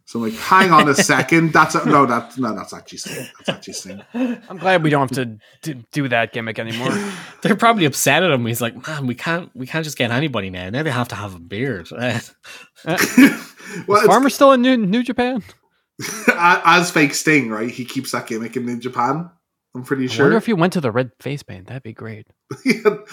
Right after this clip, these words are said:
Speaker 1: Oh, imagine, "I bought so much white face paint. Why did they change his gimmick?
Speaker 3: <laughs>
Speaker 1: God damn." Bret just does the classic delaying of the match. Uh, he's just stalling, jawing at fans, very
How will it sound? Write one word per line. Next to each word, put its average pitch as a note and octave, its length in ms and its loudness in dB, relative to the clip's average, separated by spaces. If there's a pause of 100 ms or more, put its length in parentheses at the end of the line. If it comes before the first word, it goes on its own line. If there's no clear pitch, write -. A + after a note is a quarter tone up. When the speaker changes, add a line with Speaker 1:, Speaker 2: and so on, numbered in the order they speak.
(300)
Speaker 1:
Oh, A3 140 6
imagine, A3 340 4
"I D#3+ 100 2
bought D#3+ 300 -2
so E3 120 -8
much C#3+ 200 -12
white C#3 320 0
face D3+ 320 -2
paint. B2+ 240 -6
Why C#3 120 2
did C#3+ 180 0
they C#4 80 6
change D#3 160 2
his E3 160 0
gimmick? D3 360 -2
Speaker 3:
<laughs> - 0 -
Speaker 1:
God C#3+ 320 -4
damn." D3+ 300 -2 (180)
Bret G3 380 2
just - 300 0
does D#3 180 4
the D3 100 -4
classic C#3+ 380 2
delaying C3 560 4
of B2 120 -2
the A#2 80 -2
match. A2+ 600 -4
Uh, A2 460 -8
he's A2 320 -10
just - 240 -4
stalling, B2+ 840 4
jawing B2 500 0
at A2 220 -12
fans, B2 840 2 (340)
very C3+ 220 6